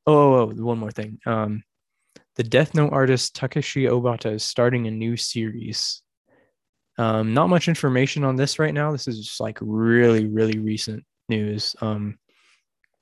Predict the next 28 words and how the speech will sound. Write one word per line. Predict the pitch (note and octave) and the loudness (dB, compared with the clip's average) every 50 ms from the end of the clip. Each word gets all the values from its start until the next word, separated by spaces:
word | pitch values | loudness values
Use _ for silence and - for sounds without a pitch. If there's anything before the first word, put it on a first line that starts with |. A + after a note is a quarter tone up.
| _ _ _ _ _ _ _ _ _ _ _ - | _ _ _ _ _ _ _ _ _ _ _ -2
I | B2+ | 0
think | - D3+ D3+ | 2 4 6
all | E3 D#3 D3 | 6 6 6
we | C#3+ C3 | 6 6
know | A#2+ A#2+ A#2 A#2 A#2 B2 C3+ C#3+ D#3+ E3+ F3 F3+ F3+ F3+ F3+ | 4 4 4 4 4 6 6 6 6 4 4 2 2 0 -2
right | F3+ F#3 F#3+ G3 G3+ G3+ G#3 | -2 -2 0 0 -2 -2 -2
now | G3 G3 G3 G3 G3 G3 F#3 D#3 | -2 -2 -2 -2 -2 -2 -2 -2
is | C3 - - | -2 -2 -2
that | C3 B2 A#2+ | 0 0 0
it's | B2 - - - | -2 -4 -6 -8
about, | A#2+ A2+ - A#2 A2 A2+ A#2 - - | -8 -8 -6 -4 -2 -2 -2 -2 -4
like, | - A2+ G#2+ G#2+ - - - - - - _ _ _ _ _ _ _ _ _ _ _ _ _ _ _ _ _ _ _ _ _ _ _ _ _ _ | -4 -6 -6 -6 -8 -12 -18 -18 -20 -20 _ _ _ _ _ _ _ _ _ _ _ _ _ _ _ _ _ _ _ _ _ _ _ _ _ _
a | A2+ G#2+ - _ - | -10 -10 -10 _ -16
comedy | - - - - - - - - B2+ A#2+ A2+ A#2 A#2+ B2 B2+ B2+ C3 C3 C3 C3+ C3+ | -16 -16 -16 -16 -20 -20 -12 -6 -4 -2 0 0 2 2 2 2 2 2 2 0 0
duo | C3 C3 C3 C3+ C3+ C3+ C#3 C#3+ | -2 -2 0 2 4 6 6 6
or | C#3+ C#3 C3+ | 4 4 2
something, | - - D3 C#3+ - D#3+ D#3+ D#3+ D3+ | 0 -2 -6 -4 -4 -4 -4 -4 -6
like, | C3+ A2+ - - - | -6 -8 -10 -10 -10
or, | A2 | -8
like, | A2 A#2+ - - | -8 -8 -6 -8
it's | - - A2 | -4 -4 -4
about | G#2 A#2 A2 A2 A2+ - - _ _ _ _ _ _ _ _ | -2 0 0 0 0 0 -2 _ _ _ _ _ _ _ _
comedy. | - - A#2 A#2 B2 B2+ C3+ C#3 C#3+ C#3 | -6 -4 -2 -2 0 0 2 2 2 0
I | A#2+ G#2+ | 0 0
don't | A2+ A#2 | 0 0
know. | A#2+ - B2 - - _ _ _ _ _ _ _ _ _ _ - | -2 -2 -4 -10 -18 _ _ _ _ _ _ _ _ _ _ 0
But, | C3 A#2 A2 - - _ _ _ _ _ _ _ _ _ _ _ _ _ _ _ _ _ _ _ _ _ | 2 2 2 0 -2 _ _ _ _ _ _ _ _ _ _ _ _ _ _ _ _ _ _ _ _ _
um, | A#2+ A#2 A2 A2 G#2+ G#2+ G#2+ - - | -6 -6 -6 -6 -8 -10 -12 -14 -16